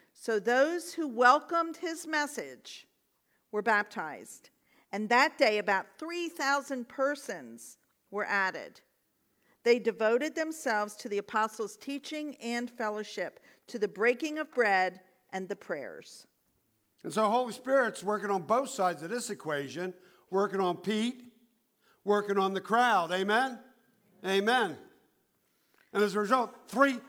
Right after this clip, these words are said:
Speaker 2: thousand were added to their number that day. Three thousand. That's a lot of people.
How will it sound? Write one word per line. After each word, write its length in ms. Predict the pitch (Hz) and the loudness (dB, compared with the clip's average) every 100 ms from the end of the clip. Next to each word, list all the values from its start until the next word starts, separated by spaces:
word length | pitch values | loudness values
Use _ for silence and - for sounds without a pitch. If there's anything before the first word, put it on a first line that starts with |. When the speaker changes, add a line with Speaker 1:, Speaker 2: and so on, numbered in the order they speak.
| - | -4
Speaker 2:
thousand 580 | - 302 262 233 196 190 | 2 4 2 0 -6 -4
were 140 | 208 | -2
added 300 | 214 220 202 | 0 -2 -4
to 80 | 196 | -4
their 120 | 190 | -2
number 240 | 185 190 196 | -2 -2 -2
that 300 | 196 196 190 | 0 -2 -2
day. 140 | 214 | -4
Three 480 | 180 180 240 262 254 - - _ _ _ | -4 -4 -2 -2 -4 -8 -20 _ _ _
thousand. 580 | 294 294 269 214 165 151 | 2 2 2 -2 -6 2
That's 220 | 254 285 | 2 2
a 40 | 220 | 2
lot 300 | 220 226 220 | 4 4 0
of 100 | - | -4
people. 680 | 277 294 - 175 120 - | -6 -4 -2 0 -2 -8